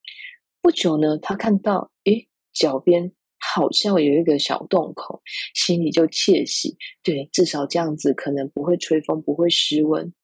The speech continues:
好，那怎么办呢？他只好这个用背部贴着石头，槽形而入。这个槽形而入的词啊，还蛮有趣的啊。这个“槽”啊，是一个虫字边，在一个曹操的“曹”，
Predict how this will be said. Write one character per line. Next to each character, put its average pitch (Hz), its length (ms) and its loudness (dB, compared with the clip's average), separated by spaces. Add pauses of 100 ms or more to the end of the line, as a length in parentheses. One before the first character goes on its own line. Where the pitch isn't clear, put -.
(380)
好， - 160 -4
那 190 140 2
怎 165 140 0
么 147 120 0
办 190 280 0
呢？ 165 160 -2 (400)
他 170 80 2
只 156 200 -2
好 156 380 -2
这 180 100 0
个 160 200 4
用 180 260 2 (140)
背 185 180 4
部 - 320 -2
贴 240 240 4
着 208 100 0
石 160 360 0
头， - 360 -6 (320)
槽 165 360 0
形 170 360 0
而 165 160 2
入。 202 280 0 (500)
这 330 100 2
个 302 80 4
槽 214 280 2
形 202 260 4
而 185 80 6
入 208 260 6
的 165 160 4
词 - 300 -2
啊， - 140 -2
还 - 120 -10
蛮 170 160 2
有 - 180 2
趣 - 320 2
的 - 160 -2
啊。 - 200 -10 (560)
这 233 160 2
个 190 300 2 (480)
“槽” 147 380 0
啊， 160 280 -6 (300)
是 208 180 2
一 190 160 2
个 - 360 0
虫 156 280 -2
字 190 200 2
边， 180 340 2
在 180 180 0
一 175 140 4
个 156 200 0
曹 151 240 -2
操 208 220 -2
的 170 100 4
“曹”， - 380 -8